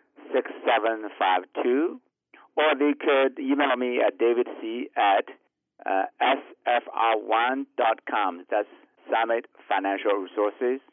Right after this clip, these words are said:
First letter for Summit Financial Resources, and the number one dot com. So david c at S F R one dot com.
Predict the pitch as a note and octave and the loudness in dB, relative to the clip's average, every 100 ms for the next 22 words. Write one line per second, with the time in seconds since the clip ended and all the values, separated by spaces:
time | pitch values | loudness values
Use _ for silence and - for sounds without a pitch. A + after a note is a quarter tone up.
0 | _ - G2 G2+ G2+ G2+ - G#2 G#2+ - | _ -4 -2 0 -2 -2 -2 -2 -2 -6
1 | _ _ - G#2 G#2 F#2+ F2+ F#2 F#2+ F#2 | _ _ -4 -2 -2 -2 -4 -6 -6 -6
2 | G#2+ A2+ A#2 A#2 G#2 F#2+ G2 F#2+ F#2+ F#2 | -2 -2 -2 -4 -4 -8 -6 -4 -4 -2
3 | G#2 A#2 B2 _ _ _ _ - G2+ - | -2 -4 -8 _ _ _ _ -4 -2 -2
4 | G#2+ F2 - F2+ A2+ A#2+ - A#2 G#2+ F#2 | -4 -6 -6 -4 -2 -2 -2 -4 -2 0
5 | F2+ - - G#2 F#2+ - _ G2+ G#2+ _ | -2 -8 -4 -2 -2 -10 _ -2 -2 _
6 | _ - G2 G2 G2 G2 F#2+ F2+ _ _ | _ -4 -2 -2 -2 -2 -2 -6 _ _
7 | _ _ _ - F2+ - - F#2+ | _ _ _ -4 -2 -2 -6 -8